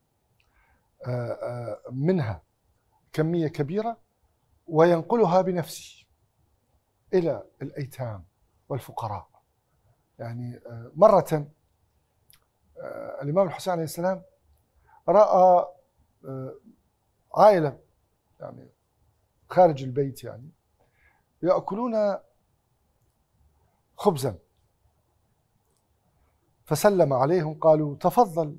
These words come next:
قال، فجلس الإمام الحسين قال: "هل هي صدقة؟" قالوا: "نعم، هي صدقة."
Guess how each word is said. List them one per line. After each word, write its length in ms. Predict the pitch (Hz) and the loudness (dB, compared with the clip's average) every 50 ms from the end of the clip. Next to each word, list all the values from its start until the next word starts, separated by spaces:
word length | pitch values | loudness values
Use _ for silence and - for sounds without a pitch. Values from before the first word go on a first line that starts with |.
| _ - | _ -14
قال، 360 | - - - 131 123 123 117 120 _ _ _ _ _ _ _ _ _ _ _ _ _ _ _ _ _ _ _ _ _ _ _ _ _ _ _ _ _ _ _ _ _ _ _ _ _ _ _ _ _ _ | -12 -12 -10 -12 -12 -16 -18 -18 _ _ _ _ _ _ _ _ _ _ _ _ _ _ _ _ _ _ _ _ _ _ _ _ _ _ _ _ _ _ _ _ _ _ _ _ _ _ _ _ _ _
فجلس 840 | - - 165 165 165 165 165 - - - 127 160 220 202 180 - - | -2 2 2 4 4 4 2 0 -4 -6 -4 0 0 0 0 0 -2
الإمام 160 | 147 143 139 | -6 -6 -6
الحسين 380 | 123 - - - - 127 120 117 | -8 -10 -12 -10 -10 -10 -10 -6
قال: 240 | 113 - 165 160 151 | -2 0 0 2 2
"هل 180 | 135 151 196 185 | 0 -2 -2 -4
هي 180 | 156 180 170 | -4 -4 -4
صدقة؟" 500 | 147 - 180 185 180 180 - - 180 165 _ _ _ _ _ _ _ _ _ _ _ _ _ _ _ _ _ _ _ _ _ _ _ _ _ _ _ _ _ _ _ _ _ _ _ | 0 2 2 2 2 0 -4 -6 -12 -12 _ _ _ _ _ _ _ _ _ _ _ _ _ _ _ _ _ _ _ _ _ _ _ _ _ _ _ _ _ _ _ _ _ _ _
قالوا: 260 | - 170 170 160 151 151 | 4 4 4 4 4 4
"نعم، 240 | 175 160 123 98 - | 2 2 2 0 -4
هي 160 | - 143 139 | -8 -8 -6
صدقة." 400 | 120 - 156 135 107 101 - - | -6 -6 -6 -8 -8 -10 -18 -20